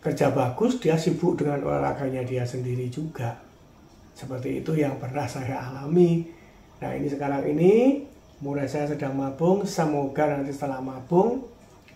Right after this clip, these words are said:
dia dengan kandang yang sudah enjoy-nya dia, saya kembalikan lagi ke dia. Siapa tahu kedepannya dia akan bisa bagus dan membanggakan pemiliknya. Oke,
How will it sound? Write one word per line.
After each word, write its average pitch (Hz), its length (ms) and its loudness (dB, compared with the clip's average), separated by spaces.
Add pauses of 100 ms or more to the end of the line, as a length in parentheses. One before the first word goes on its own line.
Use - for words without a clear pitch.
dia 156 400 2
dengan 131 320 -4
kandang 139 480 -2
yang 143 320 0 (1400)
sudah 143 400 -2
enjoy-nya 139 720 2
dia, 165 480 4
saya 147 160 -2
kembalikan 139 560 -4
lagi 131 160 -6
ke 135 160 -8
dia. 160 480 2 (240)
Siapa 131 400 -8
tahu 208 560 4 (240)
kedepannya 139 880 0
dia 139 320 -6
akan 139 240 -6
bisa 151 400 -6 (320)
bagus 160 480 0 (100)
dan 127 240 -4
membanggakan 123 960 -4 (480)
pemiliknya. 139 720 0 (1120)
Oke, 185 560 2